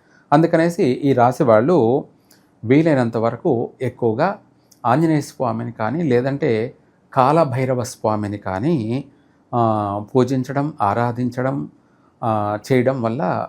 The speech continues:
వీళ్లకు కొంత బాధలు నుంచి బయటపడతారు. అంటే, ఇప్పుడు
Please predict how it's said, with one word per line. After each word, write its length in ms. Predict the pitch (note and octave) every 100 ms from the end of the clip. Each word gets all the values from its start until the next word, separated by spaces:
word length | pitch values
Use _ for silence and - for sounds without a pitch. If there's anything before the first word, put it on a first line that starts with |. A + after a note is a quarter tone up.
| -
వీళ్లకు 680 | B2+ B2 C3 D#3+ A2 C3 - _ _
కొంత 480 | - C#3 C#3 G#2 G2+ - B2
బాధలు 520 | A#2 B2+ E3 E3+ B2 G#2 G2+ G2 F#2+ G2 G2+ G#2 G#2 - - _ _ _ D3
నుంచి 260 | C#3 C#3
బయటపడతారు. 680 | G#2+ C3+ C#3 G#2 - F#2+ F#2+ - - -
అంటే, 160 | C#3 E3
ఇప్పుడు 420 | D#3 D3+ A2 C3+